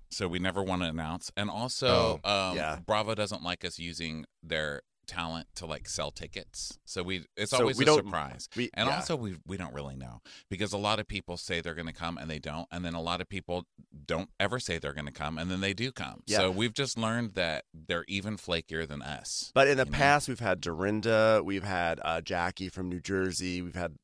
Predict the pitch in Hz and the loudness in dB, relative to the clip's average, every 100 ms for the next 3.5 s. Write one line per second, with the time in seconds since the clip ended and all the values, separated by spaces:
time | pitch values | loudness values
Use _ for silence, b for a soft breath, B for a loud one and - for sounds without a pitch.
0 | 98 110 - 117 110 110 110 110 101 101 | -6 -6 -4 -6 -4 -2 -2 2 4 2
1 | 101 - - 95 101 90 85 87 92 - | 0 -4 -4 -2 0 2 0 0 -6 0
2 | 95 113 101 101 90 92 - 95 - 92 | 2 6 6 4 2 -4 -6 -8 -4 0
3 | 90 90 90 87 | 2 2 0 -2